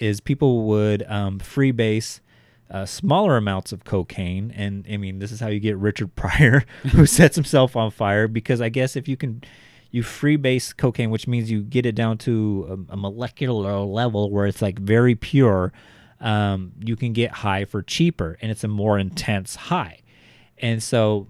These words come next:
you know, we're not chemists, most people, you know, so they didn't know how to do that. Um, and so what people would do is, like, you know, they would make basically crack cocaine, which ca-, actually came, comes from, originates in Per-, Peru, where you can get, for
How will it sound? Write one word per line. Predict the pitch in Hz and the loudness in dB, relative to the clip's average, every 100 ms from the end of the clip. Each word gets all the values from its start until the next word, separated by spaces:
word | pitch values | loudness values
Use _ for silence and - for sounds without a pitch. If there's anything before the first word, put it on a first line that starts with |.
| 139 | -12
you | 123 | -8
know, | 117 | -4
we're | 180 | -2
not | 151 87 | -2 -6
chemists, | - 80 95 113 - | -12 -8 -8 -8 -6
most | 104 92 | -6 -4
people, | - 90 113 - - | -6 -2 -4 -4 -4
you | 113 | 0
know, | 107 117 | 2 0
so | - 113 107 | 2 2 2
they | 107 | 2
didn't | 110 113 | 0 0
know | 110 | -2
how | 101 | -4
to | |
do | 92 92 | -4 -4
that. | 98 117 - _ _ _ | -2 -2 -4 _ _ _
Um, | - 120 120 113 113 - - | -2 2 4 2 -2 -8 -8
and | 120 | -2
so | 143 | 0
what | 123 - | 0 0
people | 131 131 | -2 -2
would | 107 | -2
do | 110 160 147 | 2 2 4
is, | 113 110 | 2 0
like, | 110 98 | -4 -6
you | 104 | -6
know, | 101 | -6
they | 101 101 | -4 -2
would | 101 92 | -2 -4
make | 92 92 95 98 - _ _ _ _ _ 104 | -4 -2 -4 -6 -16 _ _ _ _ _ -6
basically | 110 107 117 120 107 107 _ | -4 -2 -4 -2 -2 -4 _
crack | _ - - 104 98 | _ -10 -4 -2 -4
cocaine, | - 110 - 143 120 | -6 -6 -2 -2 -2
which | 113 - | -6 -8
ca-, | - | -2
actually | 147 - 147 | -2 -2 -8
came, | - 143 131 | -6 -6 -6
comes | 131 139 120 113 | -8 -6 -6 -8
from, | - 107 - | -8 -10 -8
originates | 120 120 143 120 113 - | -2 0 0 -2 -4 -4
in | 98 | -10
Per-, | - 101 _ _ | -10 -12 _ _
Peru, | - 101 107 151 87 | -6 -4 0 0 0
where | 101 107 | -2 0
you | 113 | 0
can | 131 110 | -2 -4
get, | 110 113 101 _ - _ _ _ | 0 0 -2 _ -20 _ _ _
for | 123 110 101 92 | -2 0 -2 -6